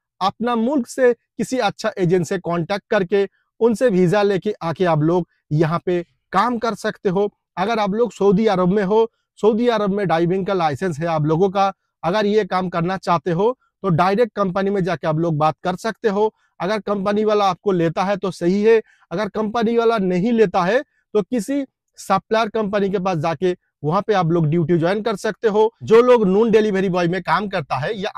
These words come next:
Amazon में काम करता है, उन डिलीवरी बॉय से भी आप लोग बातचीत करके देख सकते हो।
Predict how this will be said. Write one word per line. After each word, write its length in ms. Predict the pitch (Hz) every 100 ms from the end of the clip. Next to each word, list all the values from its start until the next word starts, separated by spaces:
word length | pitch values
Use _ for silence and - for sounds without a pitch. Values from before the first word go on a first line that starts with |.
| 165
Amazon 280 | 170 160
में 180 | 175 185
काम 220 | 170 180
करता 300 | 170 151 -
है, 140 | 127 240 - _ _ _
उन 280 | 233 277 254
डिलीवरी 460 | 202 208 214 233 226
बॉय 200 | 202 190
से 140 | 208
भी 120 | 208
आप 140 | 220 165
लोग 220 | 185 170
बातचीत 400 | 160 160 190 170
करके 220 | 175 180
देख 220 | 160 208
सकते 300 | - 196 -
हो। 240 | 160 220